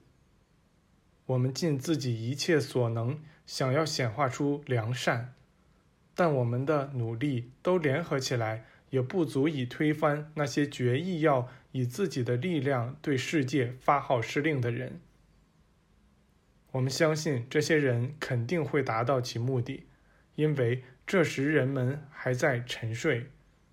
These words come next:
但我们也坚信，人们将来必定要觉醒过来，并进行思考。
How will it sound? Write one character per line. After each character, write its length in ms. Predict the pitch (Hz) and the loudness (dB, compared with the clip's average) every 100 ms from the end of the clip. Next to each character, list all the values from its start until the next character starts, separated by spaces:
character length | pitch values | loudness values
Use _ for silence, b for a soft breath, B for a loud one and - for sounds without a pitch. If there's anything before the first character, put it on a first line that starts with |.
| _ _ _ _ _ _ _ _ | _ _ _ _ _ _ _ _
但 340 | 180 165 147 | 2 4 2
我 160 | 127 123 | 2 2
们 220 | 117 135 | 2 0
也 140 | 135 107 | -2 -4
坚 280 | - 147 | 0 0
信， 380 | 147 - 127 117 - _ _ _ _ _ _ | 0 -4 -6 -6 -14 _ _ _ _ _ _
人 160 | 143 | 0
们 120 | 147 143 | 0 2
将 260 | 165 160 | 2 4
来 240 | 143 120 127 | 2 2 0
必 260 | - 185 | -2 -2
定 200 | 143 165 | 0 0
要 180 | 143 127 | 2 2
觉 280 | 123 131 160 | 0 0 0
醒 240 | 165 127 | 0 -2
过 140 | 127 127 | 0 0
来， 320 | 113 113 - _ | 0 -2 -8 _
并 160 | 170 | -4
进 160 | 151 160 | -2 -2
行 220 | 127 127 | -2 -4
思 240 | 131 160 160 | -4 -2 -2
考。 360 | - 123 - | -2 -8 -12